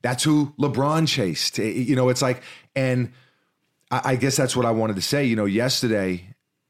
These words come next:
as I was processing it, and I, it, like you said, it, it just, it doesn't feel real.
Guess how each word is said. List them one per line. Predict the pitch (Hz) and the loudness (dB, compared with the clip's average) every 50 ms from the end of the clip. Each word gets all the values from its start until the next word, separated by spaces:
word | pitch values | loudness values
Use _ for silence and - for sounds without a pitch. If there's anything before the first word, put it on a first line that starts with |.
| _ _ _ _ _ _ _ _ _ _ _ _ - | _ _ _ _ _ _ _ _ _ _ _ _ -6
as | 117 123 127 117 123 | -2 -2 0 0 0
I | 113 | 0
was | 107 104 95 | 0 0 -2
processing | - - - 123 117 117 - - - 117 98 - - 95 90 | -4 -4 -2 0 0 0 0 0 -2 -2 -2 -2 -2 -2 -2
it, | 87 85 85 - _ _ _ _ _ _ _ _ _ _ _ _ _ _ _ _ - | -2 -4 -4 -6 _ _ _ _ _ _ _ _ _ _ _ _ _ _ _ _ -6
and | - 110 110 107 104 101 101 98 98 95 92 87 - _ _ _ _ _ _ _ _ _ _ _ _ _ _ _ _ _ _ - - - - | -4 -2 0 0 0 0 0 0 0 -2 -2 -4 -6 _ _ _ _ _ _ _ _ _ _ _ _ _ _ _ _ _ _ -14 -12 -8 -6
I, | 101 113 82 | -6 -6 -4
it, | 101 110 98 - 107 104 - - | -6 -6 -4 -4 -4 -6 -4 -2
like | 110 107 101 90 | -2 -2 -2 -2
you | 92 92 | -4 -4
said, | - - 131 120 | 0 0 2 2
it, | 110 87 - - | 0 -2 -4 -4
it | 104 | -4
just, | 104 - 110 90 | -2 -2 -2 -2
it | 78 101 - | -2 -4 -2
doesn't | 120 107 92 101 | -2 -2 -2 -4
feel | 90 - 110 101 92 90 | -4 -2 0 0 0 0
real. | 85 101 120 131 127 120 107 92 87 82 - | 0 2 2 4 4 4 2 0 0 -2 -6